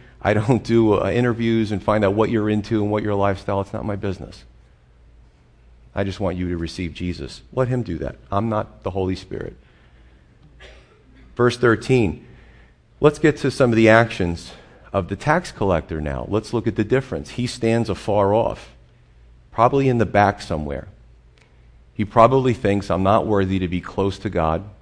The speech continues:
Or close to God's things. And, you know, that Pharisee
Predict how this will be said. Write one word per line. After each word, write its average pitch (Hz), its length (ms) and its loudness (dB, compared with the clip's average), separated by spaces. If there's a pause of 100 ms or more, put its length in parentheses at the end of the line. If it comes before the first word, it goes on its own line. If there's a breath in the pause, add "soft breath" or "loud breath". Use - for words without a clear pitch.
Or 87 120 -4
close 92 340 -2
to 101 100 -4
God's 92 320 0
things. 85 560 -4
And, 87 300 -2 (420 loud breath)
you 95 80 -2
know, 98 100 4
that 104 120 4
Pharisee 101 720 2